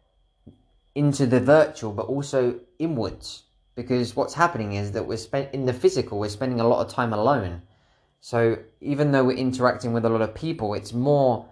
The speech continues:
an internal experience in our mind. Okay, visually, we might be seeing someone on a screen, but you're not feeling their presence in a physical sense. So it's more of an internal mental,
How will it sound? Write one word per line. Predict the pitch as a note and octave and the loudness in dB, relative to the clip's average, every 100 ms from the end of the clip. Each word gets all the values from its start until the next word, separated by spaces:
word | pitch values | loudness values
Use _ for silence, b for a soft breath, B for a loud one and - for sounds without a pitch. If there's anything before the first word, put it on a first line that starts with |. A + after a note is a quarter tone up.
| _ - | _ -8
an | A#2 | -4
internal | A#2 A2 - C#3+ D3+ A#2+ G#2 G#2+ - _ | -2 -4 0 4 4 2 -2 -4 -10 _
experience | G#2 - - D3+ C3+ G2+ E2 - - - _ _ _ | -16 -14 -8 -4 -2 -4 -8 -16 -20 -20 _ _ _
in | A#2+ | -2
our | A2+ | 0
mind. | A2+ D3+ G#2+ F2+ F#2 - _ _ _ _ _ _ A2+ | 4 4 4 -2 -8 -14 _ _ _ _ _ _ -6
Okay, | A2+ G#2 | -2 -4
visually, | G2 C3 A#2+ A2 G2 | 2 2 2 0 -2
we | G#2 | -2
might | A2+ B2 A#2+ | 2 2 2
be | A2 | -6
seeing | - A2+ A2 | -4 -4 -4
someone | G2 A2 G#2+ G#2+ | -2 -2 -2 -4
on | G2+ | -4
a | |
screen, | G2 - C3+ B2+ G2 F#2 G2 - _ _ _ _ _ _ _ _ - | -6 -6 -4 -4 -4 -6 -10 -16 _ _ _ _ _ _ _ _ 0
but | A2+ A#2+ | 0 4
you're | B2+ | 4
not | C3+ C#3 A2+ - - | 6 4 2 -6 -18
feeling | _ - D#3 D3 B2 A2 A2 | _ -8 0 2 2 0 -2
their | G#2+ G#2+ | -2 -4
presence | - D3 A2 F#2+ - - | 0 0 0 -4 -10 -14
in | - A2 | -12 -12
a | F#2+ | -8
physical | - B2 A2 F#2+ | -4 -2 -4 -6
sense. | F2 D#2+ - - - _ | -10 -12 -12 -18 -20 _
So | - A2+ | -4 -4
it's | A2+ | -2
more | C3 D3+ C#3+ | 2 6 6
of | A#2+ | 4
an | A#2 | 0
internal | A2 G#2+ - C3+ C#3+ A#2 A2+ | -2 -4 -2 0 2 0 -2
mental, | A2+ A2+ B2+ B2+ A2 G2 G2 | -2 -2 -2 -4 -2 -2 -4